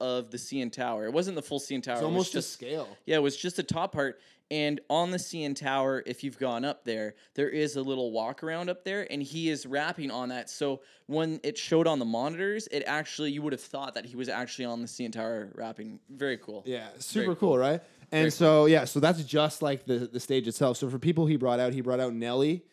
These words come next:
Speaker 2: He did, like, a cameo for, like, Hot in Here and Country Grammar and stuff, which is,
Speaker 1: Mm-hmm.
Speaker 2: like, right now in our very nostalgic, throwbacky generation,
Speaker 1: Yep.
Speaker 2: huge,
Speaker 1: Yep.
Speaker 2: right? Um, Migos,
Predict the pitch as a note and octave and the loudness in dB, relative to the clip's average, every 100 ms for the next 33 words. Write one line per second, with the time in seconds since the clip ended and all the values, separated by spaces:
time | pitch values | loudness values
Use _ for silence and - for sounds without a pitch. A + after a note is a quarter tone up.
0 | _ _ C3 B2+ - - _ _ B2+ A#2 | _ _ -16 -16 -18 -20 _ _ -4 -4
1 | A#2+ A#2 C3 A2+ A#2 A#2+ G#2 A2 G#2+ A2+ | -6 -10 -8 -8 -8 -8 -10 -10 -10 -10
2 | B2+ A#2+ A#2 A2+ A2+ G#2+ G2+ G#2+ A2 D3+ | -10 -10 -10 -12 -14 -12 -14 -12 -8 -4
3 | C#3+ D#3+ D3+ C3+ C#3+ C#3 - - _ C#3 | -2 0 0 0 0 -2 -10 -20 _ -2
4 | C#3+ C3+ B2+ B2+ B2+ B2+ B2+ B2+ A#2 B2 | -2 -2 -4 -4 -4 -4 -4 -6 -4 -4
5 | B2 A#2 - A#2 A2 A2+ - A#2+ A2+ A2 | -4 -6 -6 -6 -6 -8 -8 -8 -8 -10
6 | G#2+ A2 G#2+ A2 B2 D3+ F3 - - A#2+ | -10 -10 -8 -10 -6 -6 -6 -10 -14 -10
7 | A#2+ A#2 A2+ G#2+ G2+ A2 A#2 A2 - - | -8 -6 -6 -6 -6 -4 -4 -4 -8 -10
8 | - - B2 B2+ B2+ B2 B2 A#2+ A#2 A2+ | -10 -6 -2 0 0 -2 -2 -4 -4 -6
9 | A2 B2+ D3 D3+ D3 F#3 - | -6 -4 2 4 4 4 -4